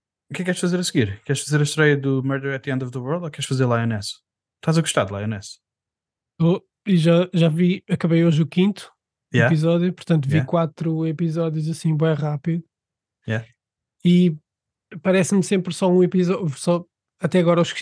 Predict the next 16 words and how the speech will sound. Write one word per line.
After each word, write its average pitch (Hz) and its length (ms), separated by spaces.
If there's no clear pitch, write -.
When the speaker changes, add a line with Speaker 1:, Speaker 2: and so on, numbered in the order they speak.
Speaker 2:
os 196 180
cinco 185 240
pareciam, 170 320
Speaker 1:
<coughs> 151 120
Speaker 2:
pareceram, 156 520
pareceram 160 380
só 160 160
um, 160 180
talvez 151 320
por - 120
ter 165 120
visto 143 400
todos 151 280
seguidos, 151 400
ou, 151 120
Speaker 1:
Aham. 131 320